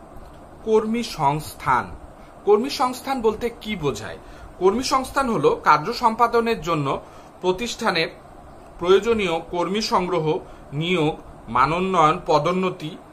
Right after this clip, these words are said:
বদলি, ছাঁটাই ইত্যাদি কাজের সমষ্টিকেই বলা হচ্ছে কর্মী সংস্থান। এরপরে চার নম্বর কাজ হচ্ছে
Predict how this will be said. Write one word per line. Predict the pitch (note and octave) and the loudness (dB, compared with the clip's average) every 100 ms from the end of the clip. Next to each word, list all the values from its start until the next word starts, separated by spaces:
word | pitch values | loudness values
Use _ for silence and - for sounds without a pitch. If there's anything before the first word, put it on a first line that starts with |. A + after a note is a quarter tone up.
| - A#2+ | -14 0
বদলি, | D3+ C#3+ E3 A3+ | 0 0 -4 -8
ছাঁটাই | - C3+ B2+ D3 - - | -2 -2 2 0 0 -8
ইত্যাদি | - C4+ B3+ | -4 -2 -2
কাজের | - D#3 D3+ F3 | 2 4 4 0
সমষ্টিকেই | - D#3+ E3 G3 B3 A3+ B3 | -2 -2 -2 -4 -8 -10 -2
বলা | E3 D3 | 2 4
হচ্ছে | C#3+ C3+ - A#3 D4+ - - - - - - - - - | 2 -2 -4 -4 -4 -10 -20 -20 -20 -20 -20 -20 -14 -2
কর্মী | F#3 F3+ E3+ | 0 2 -2
সংস্থান। | - C#3 B2+ - B2+ A2 F2+ - - - - - - - - - - - - | -2 -4 -6 -10 -8 -8 -8 -16 -18 -18 -20 -20 -20 -18 -20 -20 -20 -20 -6
এরপরে | G#3+ A3+ A3 E3 | -4 0 2 2
চার | D#3+ F3+ D#3+ | 4 4 4
নম্বর | F3+ G#3 G#3+ A#3+ | 2 -2 2 0
কাজ | A#3 D3 C3+ C#3+ | 2 2 4 2
হচ্ছে | D3+ - C3+ C#3 | -6 -8 -6 -6